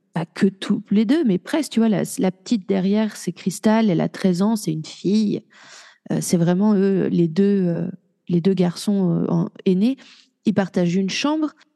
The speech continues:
et, et en fait, Robert, en fait, l'intérêt de Robert pour les serial killers et tous ces trucs un peu morbides déteint sur Michael, qui devient aussi fasciné que son frère sur le sujet.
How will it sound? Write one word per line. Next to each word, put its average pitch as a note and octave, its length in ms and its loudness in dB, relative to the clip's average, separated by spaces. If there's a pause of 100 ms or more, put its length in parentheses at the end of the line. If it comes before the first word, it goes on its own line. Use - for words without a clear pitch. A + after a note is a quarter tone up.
(180)
et, - 80 -12 (120)
et D4 140 2
en A#3 100 0
fait, - 420 -4 (380)
Robert, G#3+ 600 0
en G3+ 60 0
fait, A3 180 -2
l'intérêt B3 600 0
de G3+ 160 -6
Robert G3+ 480 -2
pour A3 340 -2
les F#3 100 0
serial F#3+ 380 -2
killers G3 400 0 (240)
et G3 300 0
tous F#3 240 -4
ces - 240 -4
trucs - 260 -2
un E3+ 80 0
peu E3+ 140 0
morbides E3+ 420 0 (520)
déteint A#3 480 2 (200)
sur - 300 0
Michael, G3+ 580 0
qui G#3 320 -4
devient F3 420 -4
aussi G#3+ 300 -2
fasciné G#3+ 600 -2
que G3 120 -2
son E3+ 200 -2
frère G3+ 340 -2 (380)
sur - 180 2
le G#3+ 60 2
sujet. E3 340 0